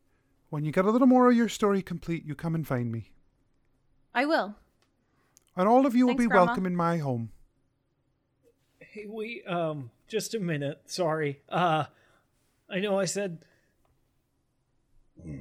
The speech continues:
Speaker 3: I know I said some, uh, dumb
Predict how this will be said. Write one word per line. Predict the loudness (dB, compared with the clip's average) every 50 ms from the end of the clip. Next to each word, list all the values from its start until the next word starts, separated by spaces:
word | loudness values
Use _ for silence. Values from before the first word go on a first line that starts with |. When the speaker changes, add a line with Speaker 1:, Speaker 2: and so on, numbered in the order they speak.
| -16 -20 _ _ _ _ _ -8
Speaker 3:
I | -6 -4
know | -4 -2 -2 -2
I | -4
said | -4 -4 -4 -4 -6 -6 -6
some, | -8 -8 -8 -6 -8 -8 -8 -8
uh, | -6 -4 -2 -2 -4 -4
dumb | -6 -6 -4 -4 -4 -6 -8 -12 -14